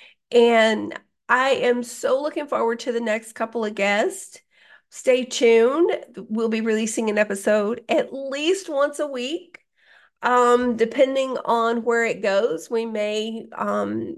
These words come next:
we may do more than once a week, but, you know, right now that's the plan. And I look forward to seeing you. Feel free to join the community, leave comments,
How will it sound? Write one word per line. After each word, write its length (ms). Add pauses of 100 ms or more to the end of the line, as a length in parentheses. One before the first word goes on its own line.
we 160
may 680 (840)
do 480
more 680
than 160
once 200
a 80
week, 460
but, 480
you 140
know, 120
right 240
now 260
that's 200
the 80
plan. 460 (500)
And 380
I 160
look 200
forward 560
to 400
seeing 480
you. 360 (1160)
Feel 320
free 920 (140)
to 180
join 360
the 80
community, 680
leave 320
comments, 760